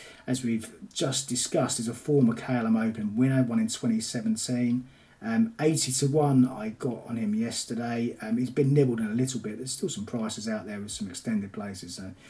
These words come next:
um, first and fifth, uh, at the K L M Open in the past, flanked by six missed cuts. It was very much hit, very much hit or miss at this event. Um, but, you know,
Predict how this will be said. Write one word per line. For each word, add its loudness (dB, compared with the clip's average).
um, -2
first 8
and 2
fifth, 8
uh, -2
at -8
the -6
K 0
L 6
M 6
Open 4
in 2
the -10
past, 2
flanked -2
by 4
six -2
missed 0
cuts. -4
It -4
was -8
very 4
much 0
hit, -4
very 4
much 0
hit -2
or 2
miss 2
at -8
this -6
event. -10
Um, -4
but, -6
you 2
know, -4